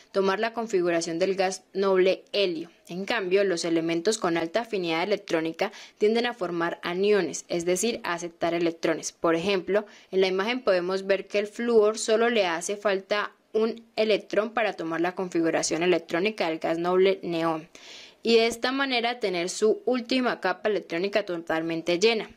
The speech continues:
y por lo tanto ser más estable. Recortando lo que vimos anteriormente, podemos concluir que los metales alcalinos y alcalinotérreos, es decir, los elementos del grupo uno A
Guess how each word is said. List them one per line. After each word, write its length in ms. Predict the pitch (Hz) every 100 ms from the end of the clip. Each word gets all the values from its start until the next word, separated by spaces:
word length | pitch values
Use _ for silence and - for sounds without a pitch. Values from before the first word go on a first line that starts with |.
| _
y 100 | -
por 220 | 170 170
lo 140 | 180 196
tanto 400 | 220 196 175 202
ser 220 | - 165
más 260 | 165 160 160
estable. 380 | - 185 156 - - - - -
Recortando 580 | - 214 214 214 226 247
lo 140 | 294 294
que 180 | 214
vimos 240 | 180 175 214
anteriormente, 800 | 214 185 165 160 190 196 175 202
podemos 420 | - 196 208 240
concluir 540 | 233 220 180 165 160
que 100 | -
los 160 | 208 196
metales 520 | 170 156 165 196 208
alcalinos 760 | 196 180 - 160 170 170 190 196
y 140 | 180 175
alcalinotérreos, 1120 | 165 - 165 165 165 160 214 202 170 196 - - -
es 140 | 202
decir, 260 | 208 208 196
los 160 | 196
elementos 380 | 190 170 165 190
del 120 | 190
grupo 280 | 165 160 -
uno 260 | 175 185 202
A 240 | 185 180